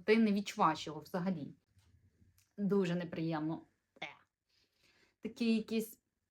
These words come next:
просто масляниста якась фігня пластмасова. Не повторюйте цього за мною, будь ласка, я вас дуже прошу. Не купляйте. Купляйте, краще купіть собі один оригінальний і майте собі за щастя,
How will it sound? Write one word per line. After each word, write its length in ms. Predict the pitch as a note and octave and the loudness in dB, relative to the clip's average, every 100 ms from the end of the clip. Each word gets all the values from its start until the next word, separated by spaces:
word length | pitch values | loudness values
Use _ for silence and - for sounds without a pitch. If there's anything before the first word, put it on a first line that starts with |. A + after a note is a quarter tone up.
| - F#3+ E3+ - _ _ _ _ - | -14 -12 -14 -20 _ _ _ _ 0
просто 340 | G#3+ C4 - | 4 4 2
масляниста 760 | G3+ F#3+ - F#3 G3 C#4 C#4+ F#3 | 2 2 0 0 2 2 0 -4
якась 320 | E3+ G3+ - | -4 -6 -6
фігня 360 | - F#3+ F#3+ E3 | -4 0 0 0
пластмасова. 840 | E3 D#3 E3+ D#3 D#3+ D#3 D3+ D3+ - _ - _ _ _ _ _ _ - | -4 -8 -6 -6 -6 -6 -6 -6 -10 _ -20 _ _ _ _ _ _ 0
Не 100 | B3 | 2
повторюйте 680 | C4 A#3+ - F#3 F3+ - - | 2 0 2 0 0 2 2
цього 420 | D#4 D#4 D#4+ E4 | 4 4 6 4
за 100 | E4 | 4
мною, 460 | E4 D#4+ D#4 E4+ C4+ | 8 10 10 10 8
будь 180 | D4+ | 4
ласка, 480 | B3 D4 C#4 C#4 - | 8 8 8 4 2
я 120 | A#3 | 2
вас 200 | A#3+ C4 | 4 2
дуже 360 | G#3+ A3+ A3 G#3 | 2 0 2 2
прошу. 600 | G#3 G3+ F#3+ F#3+ G3 F#3 - _ _ _ - | 2 0 0 0 -6 -10 -14 _ _ _ -8
Не 140 | G3 | -6
купляйте. 680 | A3+ - E3 D#3 D#3+ - F#3+ _ _ _ - - _ _ | -6 -6 -6 -8 -12 -16 -18 _ _ _ -20 -20 _ _
Купляйте, 420 | _ - F#4 G#4 A3+ | _ 0 2 2 2
краще 340 | C4 C#4+ A3 | 2 4 0
купіть 320 | - C4 C4+ | -4 -4 -4
собі 160 | G3 F#3+ | 2 4
один 320 | F3+ G#3+ A#3 | 4 4 2
оригінальний 920 | G3+ G3 F3+ F3+ G#3 F4+ C4 F#3+ G3 - | 0 2 2 2 4 4 2 -2 -6 -6
і 220 | G3+ A3 | -2 0
майте 360 | F#3+ A3 A#3+ A3 | 2 2 0 -4
собі 420 | - F3 G#3+ G#3+ | -6 -6 -4 -2
за 120 | F#3+ | -2
щастя, 560 | F#3+ F#3 A3 C4+ G#3 | -2 0 0 0 -2